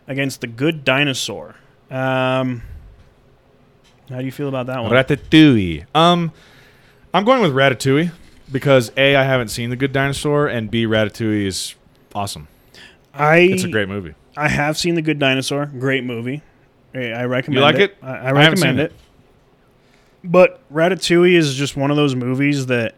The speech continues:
Speaker 1: you watch it and it just captures you. And you're like, "You know what?"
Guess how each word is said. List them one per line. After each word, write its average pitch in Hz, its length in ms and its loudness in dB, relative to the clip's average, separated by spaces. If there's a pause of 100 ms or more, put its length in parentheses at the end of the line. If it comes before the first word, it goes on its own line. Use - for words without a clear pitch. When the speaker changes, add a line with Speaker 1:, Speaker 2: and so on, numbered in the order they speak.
(920)
Speaker 1:
you 127 160 -4
watch 123 360 -2
it 151 60 4
and 131 120 -2
it 120 60 -2
just 117 400 -6 (280)
captures 110 480 -10
you. 107 180 -14 (600)
And 127 120 -8
you're 127 100 -4
like, 120 180 -6
"You 127 60 -6
know 131 100 -4
what?" 143 280 -2